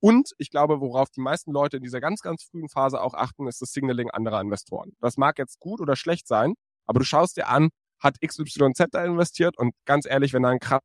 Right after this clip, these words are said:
Name dabei ist, springen fast alle auf, die Runde ist oversubscribed, du hoffst, dass du da noch ein Ticket bekommst.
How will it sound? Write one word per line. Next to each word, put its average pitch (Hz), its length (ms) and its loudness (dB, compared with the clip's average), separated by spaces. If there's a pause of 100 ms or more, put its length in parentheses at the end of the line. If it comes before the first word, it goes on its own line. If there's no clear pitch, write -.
(140)
Name 131 220 4
dabei 113 320 6
ist, 135 240 -2
springen 117 380 -2
fast - 300 -2
alle 120 160 2
auf, 117 160 4
die 120 80 -6
Runde 117 180 -2
ist 107 100 -10
oversubscribed, 113 720 -2
du 113 180 0
hoffst, 117 240 2
dass 104 140 -4
du - 80 -16
da 107 100 -4
noch 104 120 -6
ein 104 80 -12
Ticket 101 240 -12
bekommst. - 400 -12